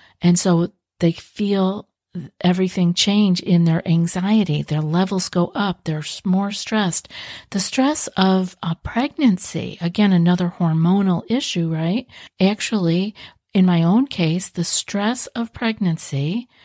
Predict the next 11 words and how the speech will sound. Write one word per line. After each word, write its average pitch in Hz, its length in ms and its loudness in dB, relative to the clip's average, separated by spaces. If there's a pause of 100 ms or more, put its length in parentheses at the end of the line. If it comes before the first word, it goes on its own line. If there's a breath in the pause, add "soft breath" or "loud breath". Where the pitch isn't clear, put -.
(420 soft breath)
put - 240 -2
me 233 160 4
into 180 880 2 (320 soft breath)
a 175 100 0 (160)
diabetic 180 760 0
state. - 600 -6
Now, 165 240 4
I 170 220 2
was 151 260 0
stick - 520 -4
thin, 165 640 0